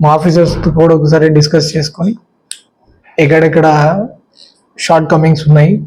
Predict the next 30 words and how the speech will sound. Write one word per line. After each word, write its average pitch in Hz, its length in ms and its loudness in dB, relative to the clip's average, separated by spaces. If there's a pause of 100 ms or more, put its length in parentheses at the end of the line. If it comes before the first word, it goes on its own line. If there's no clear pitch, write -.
(1120)
దాన్ని 156 280 2
మనం 156 260 2
ఎలా 165 120 4 (140)
ప్లాన్ 160 300 0
చేసుకొని 160 460 0
ముందు 156 240 0 (380)
ప్రజలకి 156 480 2
బెటర్ 156 260 0
సర్వీసెస్ 151 500 0
అందించవచ్చు, 151 580 2 (880)
ఒకసారి 170 360 0
మొత్తం 160 300 0
ఒకసారి 156 340 0
రివ్యూ, 160 200 4 (120)
రివ్యూ 180 200 4 (100)
చేసుకొని 196 400 -2 (140)
అంతకుముందు 170 480 2
ఎలా 165 180 0
ఉండేది, 160 300 0
ఇప్పుడు 156 240 -2
ఎలా 165 200 0
ఉంది, 156 220 -6 (680)
ఇంకా 156 180 0 (100)
బెటర్ 160 260 0
ఏం 165 100 0 (100)
చేయొచ్చు, 156 420 0 (600)
స్టాఫ్ 160 380 -2
పొజిషన్ 156 480 2
ఎలా 151 220 2
ఉంది, 147 200 0